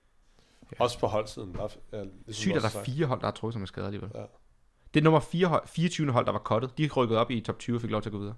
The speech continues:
Speaker 2: For der var fire hold foran, der cut. Er det,
Speaker 1: Drøm.
Speaker 2: er det ikke
Speaker 1: Hvad
Speaker 2: sygt?
Speaker 1: var det, I placerede sidst?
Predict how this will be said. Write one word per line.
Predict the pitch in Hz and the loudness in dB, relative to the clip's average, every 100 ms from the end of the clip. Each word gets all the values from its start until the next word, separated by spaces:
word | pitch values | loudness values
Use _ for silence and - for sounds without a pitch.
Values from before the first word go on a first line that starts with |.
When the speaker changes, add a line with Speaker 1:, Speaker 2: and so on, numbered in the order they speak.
| - - - - | -14 -20 -18 0
Speaker 2:
For | |
der | 117 | 4
var | 107 | 4
fire | - 120 | 2 0
hold | 110 | 0
foran, | 110 104 | -4 -6
der | |
cut. | - - - - | -8 -12 -14 -12
Er | - | -10
det, | 110 | -8
Speaker 1:
Drøm. | 101 | -8
Speaker 2:
er | |
det | 98 | -12
ikke | - | -6
Speaker 1:
Hvad | - 139 | -2 2
Speaker 2:
sygt? | 180 | 4
Speaker 1:
var | 120 | 2
det, | 123 | 0
I | |
placerede | 117 120 110 | -6 -8 -8
sidst? | 110 | -12